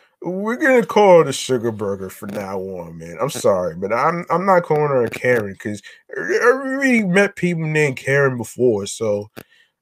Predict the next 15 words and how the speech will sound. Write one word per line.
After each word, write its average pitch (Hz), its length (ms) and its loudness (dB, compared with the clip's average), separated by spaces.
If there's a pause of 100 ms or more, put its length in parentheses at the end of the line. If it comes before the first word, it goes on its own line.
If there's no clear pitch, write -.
(120)
there's 180 180 0
no 208 220 4
need 196 320 4
for 180 120 0
me 156 240 0
to 135 100 -2
do 131 280 -2
that. 104 240 -6 (240)
So 170 200 6
anyway, 120 540 6 (800)
um, 190 440 10 (1500)
so 196 420 4 (2250)
the 147 400 -4
viral 156 480 4
bir-, 139 260 0